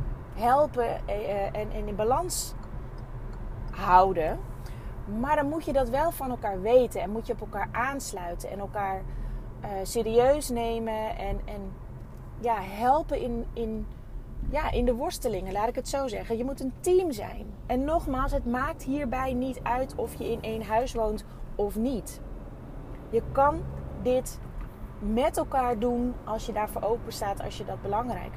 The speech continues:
vindt. Dan hebben we nog de tieners. Die hebben ook last van die negatieve sfeer in huis. Tieners die zijn natuurlijk steeds meer aan het loskomen van, eh,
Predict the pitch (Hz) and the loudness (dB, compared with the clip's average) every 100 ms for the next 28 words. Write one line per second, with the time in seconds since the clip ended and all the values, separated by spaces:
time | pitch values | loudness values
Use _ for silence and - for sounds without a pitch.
0 | - - - - - - - - - - | -10 -10 -10 -10 -10 -10 -10 -10 -10 -10
1 | - - - - - - 311 392 349 320 | -12 -10 -10 -8 -6 2 4 6 4 0
2 | - 254 - 349 240 196 262 - - - | -2 -2 0 2 2 0 -4 -6 -8 -8
3 | - - - - - 311 349 285 - 294 | -10 -8 -8 -8 -2 4 6 8 8 6
4 | 285 240 202 - - 233 214 202 202 185 | 8 6 6 -2 -6 -4 -2 -2 -2 -2
5 | - 196 180 - 190 175 170 160 156 147 | -4 -6 -6 -2 0 0 0 -4 -6 -6
6 | - - - - - - - - - 320 | -8 -8 -8 -8 -8 -8 -8 -8 -2 2
7 | 339 339 285 277 269 262 262 254 - 302 | 2 0 -2 0 0 -2 -2 -4 2 4
8 | 320 294 262 240 220 285 - 269 254 247 | 4 0 -2 -2 0 0 2 2 2 0
9 | 247 233 233 - - - - - - | -2 -2 -2 -6 -8 -10 -10 -10 -8